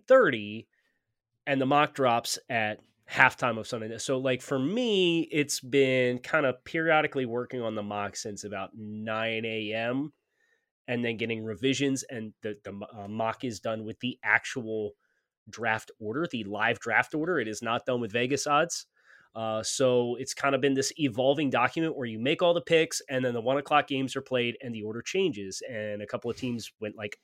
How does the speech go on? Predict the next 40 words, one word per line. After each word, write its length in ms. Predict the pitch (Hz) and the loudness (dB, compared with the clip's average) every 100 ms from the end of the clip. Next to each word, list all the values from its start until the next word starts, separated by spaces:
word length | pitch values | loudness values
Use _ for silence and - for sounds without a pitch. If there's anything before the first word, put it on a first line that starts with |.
| _ | _
up 160 | 90 - | -14 -10
or 60 | 110 | -4
down, 260 | 147 151 | -2 0
like, 200 | 147 156 _ | 0 -4 _
ten 280 | - 185 196 | -16 -14 -12
spots 520 | - 254 165 90 - | 0 2 2 -2 -8
because 260 | 113 120 101 | -10 -8 -6
they 80 | |
won 240 | 110 107 110 | -4 -4 -2
or 80 | 113 | 2
lost 260 | 127 131 | 2 0
a 40 | 202 | 2
game. 300 | 277 170 - - - _ - | 4 2 0 -20 -20 _ -8
So 160 | 151 | -2
then 100 | 135 | 2
you 100 | 139 | 2
gotta 200 | 147 143 | 4 4
change 340 | 135 131 127 147 | 2 0 0 0
a 60 | |
couple 260 | 151 185 226 | 2 2 2
of 80 | 220 | 6
picks 360 | 269 147 - | 6 6 -2
and 80 | 120 | -4
make 180 | 117 139 | -2 -2
it 80 | 165 | -2
fit. 180 | 190 143 | -2 2
Like, 180 | 135 139 151 | 0 0 -6
so 180 | 139 151 | 0 4
I, 100 | 147 135 | 4 2
you 140 | 160 | -6
put 220 | 135 247 | -2 -2
it 60 | 240 | 0
together, 280 | 151 135 127 | -2 -2 -4
like, 200 | 104 101 | -6 -10
three 220 | - 123 | -10 -10
or 80 | 110 | -10
four 220 | - 104 | -12 -14
times. 480 | - 110 135 - - _ _ _ _ _ - | -8 -4 -4 -6 -14 _ _ _ _ _ -4
Um, 540 | 131 131 127 120 120 - _ _ _ _ _ _ _ _ _ _ _ - | 2 4 4 2 -2 -8 _ _ _ _ _ _ _ _ _ _ _ -2
but 180 | 156 | -2